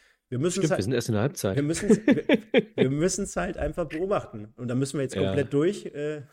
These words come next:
Speaker 1: der M S V wird uns weiter beschäftigen, auch in der nächsten
Speaker 2: Das
Speaker 1: Saison.
Speaker 2: ist ein Ennerts Erben-Thema.
Speaker 1: Ganz genau. Da gehen wir wieder voll rein und geben unseren Senf zum Kader und zu den neuen Spielern. Auch dort wieder in der Sommerpause.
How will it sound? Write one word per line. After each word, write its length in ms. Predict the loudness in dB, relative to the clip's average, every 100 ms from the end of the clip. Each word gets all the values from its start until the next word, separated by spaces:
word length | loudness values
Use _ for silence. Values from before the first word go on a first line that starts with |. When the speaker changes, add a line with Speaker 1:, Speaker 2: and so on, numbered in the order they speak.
| -14
Speaker 1:
der 260 | -6 -4
M 80 | -4
S 160 | -4 -4
V 320 | -2 -2 -2
wird 140 | -4
uns 200 | -4 -6
weiter 240 | -6 -4 -6
beschäftigen, 500 | -6 -8 -6 -10 -8
auch 140 | -10
in 80 | -8
der 100 | -6
nächsten 260 | -6 -2 -2
Speaker 2:
Das 120 | 2
Speaker 1:
Saison. 240 | 2 4
Speaker 2:
ist 40 | 4
ein 60 |
Ennerts 280 | 6 6 4
Erben-Thema. 720 | 2 2 0 0 0 0 -4 -10
Speaker 1:
Ganz 260 | -10 -10 -8
genau. 300 | -10 -10 -14 -20 _ _
Da 260 | -8 -4 0
gehen 200 | 2 2
wir 140 | 2
wieder 180 | 0 -2
voll 200 | 0 -2
rein 340 | -2 -6 -10 -12
und 340 | -14 -14 _
geben 200 | -4 -4
unseren 280 | -4 -6 -8
Senf 360 | -8 -10 -12 _
zum 240 | -12 -10 -8
Kader 460 | -8 -8 -8 -12 _ _ _
und 220 | -6 -6 -6
zu 140 | -6
den 140 | -4
neuen 260 | -4 -6 -8
Spielern. 400 | -8 -10 -10 -14 -18 _ _ _ _ -12
Auch 180 | -12
dort 280 | -8 -8 -8
wieder 140 | -10 -12
in 80 |
der 240 | -14 -16 -20 _
Sommerpause. 640 | -10 -8 -8 -10 -10 -14